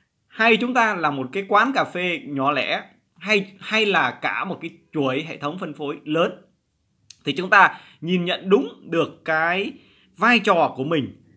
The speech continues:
thì để mục đích là gì? Để chúng ta chọn cái cách phù hợp, phù hợp nhất.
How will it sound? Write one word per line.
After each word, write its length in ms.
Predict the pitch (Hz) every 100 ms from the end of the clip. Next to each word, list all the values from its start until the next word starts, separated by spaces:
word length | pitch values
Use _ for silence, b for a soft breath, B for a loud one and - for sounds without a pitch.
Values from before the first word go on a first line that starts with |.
| _
thì 160 | - 123
để 380 | 117 123 151 -
mục 380 | 107 143 147 151
đích 140 | 247
là 160 | 196 117
gì? 220 | 113 92 _
Để 200 | - 117 120
chúng 120 | 180
ta 140 | 180
chọn 360 | 156 - 90 151
cái 80 | 143
cách 200 | 190 277 285 _ _
phù 260 | 156 156 143
hợp, 300 | 131 117 - _ _ _ _ _ _
phù 100 | 107
hợp 160 | 107
nhất. 280 | 135 190 -